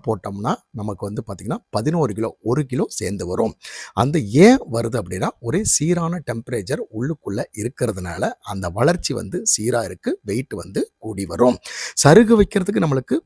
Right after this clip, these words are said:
பதினஞ்சோ பத்தோ கேக்குறாங்க. ஆனா அதே வந்து இந்த வாழை கவர் வந்து பதினோரு ரூபாய்க்கு நம்ம தர்றோம். மூணு டைம் இந்த கவரை நம்ம பயன்படுத்திக்கலாம். கிட்டத்தட்ட பாத்தீங்கன்னா ஒரு டைமுக்கு நமக்கு நாலு ரூபா தான் செலவு ஆகுது. இதை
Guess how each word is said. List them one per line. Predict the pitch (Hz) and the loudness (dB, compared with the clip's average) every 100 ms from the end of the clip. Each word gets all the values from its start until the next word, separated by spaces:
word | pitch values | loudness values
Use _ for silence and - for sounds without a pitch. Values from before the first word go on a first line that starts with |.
| - | 0
பதினஞ்சோ | 135 139 147 117 151 98 - | 0 0 -2 0 0 -2 -4
பத்தோ | 104 147 156 _ 117 | -4 -2 -2 _ -6
கேக்குறாங்க. | 107 95 92 85 - 110 | -4 -4 -6 -6 -10 -6
ஆனா | 104 131 254 - | -2 -2 -2 -6
அதே | 98 151 196 | -2 0 0
வந்து | 113 92 214 - - - - | -2 -4 -4 -6 -14 -18 -4
இந்த | 123 104 | -2 2
வாழை | 117 165 185 - | 4 4 4 2
கவர் | 131 160 113 | 2 2 0
வந்து | 117 - | -4 -2
பதினோரு | 117 147 151 117 | 0 4 2 2
ரூபாய்க்கு | 107 - 110 | -4 -6 -8
நம்ம | 101 - | -8 -4
தர்றோம். | 139 220 123 | -2 -2 0
மூணு | 143 254 262 147 | 4 6 4 4
டைம் | 123 196 160 | 0 0 -2
இந்த | 110 - | -6 -6
கவரை | 104 131 220 | -4 -4 -4
நம்ம | 117 107 - | -6 -10 -10
பயன்படுத்திக்கலாம். | 107 113 104 - - - | -10 -10 -12 -14 -16 -14
கிட்டத்தட்ட | 180 208 175 175 165 | -8 -8 -6 -8 -6
பாத்தீங்கன்னா | 131 107 170 135 | -6 -4 -4 -4
ஒரு | 95 113 | -2 -4
டைமுக்கு | 131 117 - 294 | -4 -4 -4 -4
நமக்கு | 120 98 104 | -6 -6 -4
நாலு | 135 147 | -2 -2
ரூபா | 123 113 98 | -4 -4 0
தான் | 285 - - - - 110 | 0 -2 -8 -14 -6 -2
செலவு | 104 120 - - 98 | 0 2 0 -2 -4
ஆகுது. | 90 95 87 113 - - - - | -4 -4 -4 -4 -8 -18 -8 2
இதை | 135 | 4